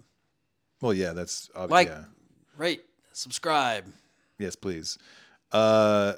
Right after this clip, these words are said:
Speaker 1: let's, let's do power rankings. And we'll get you out of here for your podcast that does make money. How about that?
Speaker 2: I don't have one of those, buddy.
Speaker 1: Oh, well, it's a lot closer than this one
Speaker 2: But I
Speaker 1: is
Speaker 2: got
Speaker 1: so
Speaker 2: two,
Speaker 1: far.
Speaker 2: <laughs> I got two
Speaker 1: <laughs>
Speaker 2: podcasts.
Speaker 1: Yeah.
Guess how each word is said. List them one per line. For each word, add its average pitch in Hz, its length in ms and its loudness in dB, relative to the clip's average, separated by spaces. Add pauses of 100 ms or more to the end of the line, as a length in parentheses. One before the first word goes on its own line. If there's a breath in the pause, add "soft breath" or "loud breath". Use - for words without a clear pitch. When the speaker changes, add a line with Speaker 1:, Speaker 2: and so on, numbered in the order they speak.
Speaker 1:
let's, - 400 -2 (200)
let's 123 180 -6
do 107 80 -6
power 85 340 -4
rankings. - 500 -12 (960 soft breath)
And 113 80 -8
we'll 104 100 -2
get 101 180 0
you 104 80 2
out 95 120 2
of 92 40 0
here 98 120 0
for 104 140 -4
your 90 120 -4
podcast 92 480 -4
that 82 140 -12
does 87 200 -10
make 85 220 -12
money. 87 300 -12 (560 soft breath)
How - 60 -10
about 90 160 -4
that? 85 200 -6
Speaker 2:
I 90 40 -10
don't 117 200 -8
have 110 240 -10
one 104 140 -10
of 95 80 -10
those, 95 260 -12
buddy. 95 380 -14
Speaker 1:
Oh, 80 360 -8 (360)
well, 95 340 -2 (580)
it's - 260 -10
a 104 100 -8
lot 127 220 4
closer 107 340 -2
than 92 120 -6
this 92 200 -8
one - 100 -8
Speaker 2:
But 87 60 -6
I 107 60 -8
Speaker 1:
is 110 120 -2
Speaker 2:
got 87 140 -4
Speaker 1:
so 131 100 -6
Speaker 2:
two, 135 100 -2
Speaker 1:
far. - 160 -10
Speaker 2:
<laughs> - 40 -14
I 143 100 -6
got 147 240 -2
two 175 220 4
Speaker 1:
<laughs> - 0 -
Speaker 2:
podcasts. 139 1000 0
Speaker 1:
Yeah. 87 200 -10